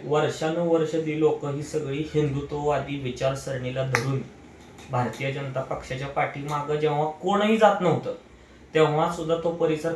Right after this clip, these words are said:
खंबीरपणाने त्यांच्या मागं उभा राहायचा. असं असताना अचानक कॉरिडॉरसारखा एका, एखाद्या पक्षाचा महत्त्वाकांक्षी प्रोजेक्ट त्यांच्यावर लादला जातोय. त्यामुळं त्या लोकांचं चिडणं स्वाभाविक आहे.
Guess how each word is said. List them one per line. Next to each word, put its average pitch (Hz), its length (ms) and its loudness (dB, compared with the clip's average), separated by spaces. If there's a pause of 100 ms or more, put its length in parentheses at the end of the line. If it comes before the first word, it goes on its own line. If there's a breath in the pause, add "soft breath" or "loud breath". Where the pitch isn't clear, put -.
खंबीरपणाने 147 680 2
त्यांच्या 127 340 -6
मागं 120 240 -4
उभा 110 240 0
राहायचा. 98 260 -6 (800)
असं 170 240 0
असताना 160 920 2
अचानक 156 500 0 (580)
कॉरिडॉरसारखा 151 1040 2 (680)
एका, 139 520 -4
एखाद्या 139 640 -4 (680)
पक्षाचा 147 560 -2
महत्त्वाकांक्षी 147 760 0
प्रोजेक्ट 127 460 -2
त्यांच्यावर 123 480 -2 (200)
लादला 123 380 2
जातोय. 113 400 -2 (460 loud breath)
त्यामुळं 175 400 0
त्या 170 140 4
लोकांचं 160 460 0
चिडणं 143 360 -2
स्वाभाविक 131 600 2
आहे. 117 140 -4